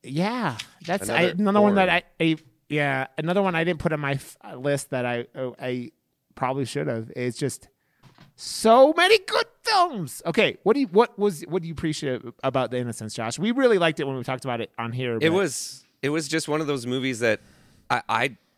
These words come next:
Speaker 2: I judged a book by its cover 'cause it had a really cool poster, and
Speaker 1: Yeah.
Speaker 2: then we got introduced to just a bunch of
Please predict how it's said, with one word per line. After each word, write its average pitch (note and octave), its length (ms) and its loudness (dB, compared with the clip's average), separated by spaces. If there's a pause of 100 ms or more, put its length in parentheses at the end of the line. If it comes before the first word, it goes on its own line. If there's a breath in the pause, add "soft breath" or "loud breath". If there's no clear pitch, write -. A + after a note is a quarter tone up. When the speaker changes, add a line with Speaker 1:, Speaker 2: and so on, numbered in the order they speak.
(160)
Speaker 2:
I A#2 120 2
judged A2+ 380 -4
a G#2 40 -6
book G#2 260 -6
by F#2+ 140 0
its - 160 -6
cover G#2+ 360 -2
'cause F2+ 200 -10
it E2+ 80 -4
had F2+ 120 -2
a E2+ 60 -6
really F2 180 -8
cool D#2+ 220 -8
poster, F#2 640 -6 (520)
and F#2+ 300 -2
Speaker 1:
Yeah. F2+ 60 0
Speaker 2:
then F2+ 500 -2 (160)
we F#2+ 480 -4
got F2 260 0
introduced F#2+ 600 -8
to F#2+ 140 -10
just E2 440 -6 (520)
a G2+ 80 0
bunch B2 440 -2
of G2 120 -2